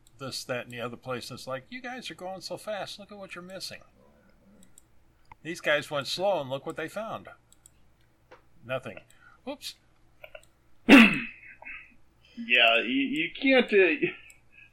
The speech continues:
Speaker 1: I
Speaker 2: you can't really expl-, you can't really explain that,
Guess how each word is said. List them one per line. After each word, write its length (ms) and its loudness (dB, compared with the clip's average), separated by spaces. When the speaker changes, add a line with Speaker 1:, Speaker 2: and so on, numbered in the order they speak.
Speaker 1:
I 300 4
Speaker 2:
you 180 -2
can't 260 4
really 280 6
expl-, 580 4
you 160 0
can't 380 2
really 260 4
explain 880 -2
that, 300 4